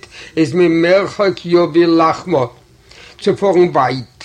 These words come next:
למדינס הים וואלט נאך שענער געווען. דעריבער האבן דאך טאקע די רבים אזוי ווייניג היימישע חסידים און איך בין דווקא געפארן, וואו נוינט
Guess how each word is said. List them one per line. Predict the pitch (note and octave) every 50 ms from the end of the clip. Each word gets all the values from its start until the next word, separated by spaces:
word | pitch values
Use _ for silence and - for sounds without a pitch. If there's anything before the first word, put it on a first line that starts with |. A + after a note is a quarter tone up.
| - _ _ - - - - -
למדינס | B3+ B3+ B3+ A3+ A#3+ A#3 F#3+ E3 - -
הים | E3+ B2+ C3 C#3 D#3 F3+ F3+ F#3+ F#3+ D#3+
וואלט | - - - -
נאך | B2 -
שענער | - - - C#3+ C#3 D#3 F#3 G3
געווען. | F3+ E3 F3 F3 D#3+ D#3 D3 C#3 C#3 - _ - - _ _ _ _ - - - - - -
דעריבער | C#4 C#4+ C#4+ C#4 A#3 B3 B3
האבן | A#3+ A#3+ A#3
דאך | A#3 - -
טאקע | - A#3+ G3+ - - A#3
די | G3 F3+ F#3+
רבים | F3+ F#3 F3 D3 F3 G3 G3+ G#3+ G3+ F#3
אזוי | F#3+ E3+ D3+ F3 E3+
ווייניג | D#3 D3+ E3 F3 F#3 F#3+ F#3+ - F3
היימישע | E3 E3 F3 F3+ F3 E3+ - F#3+
חסידים | - - - - - D#3+ D#3+ D#3 D3+ F3+ F3+ G3 G#3 G3 G3+ _ _ - - - - - -
און | - G#3 A3+
איך | C#4 C#4+ B3
בין | C4 B3 A3
דווקא | A#3 A#3 A#3 A#3 - - C4+
געפארן, | G3 G3 G3 - - G#3 G3+ A3 A3 G#3+ G#3
וואו | F3 F#3+ G3
נוינט | G3 G3 G3+ G3+ G3+ G3+ G3+ G3+ F#3+ -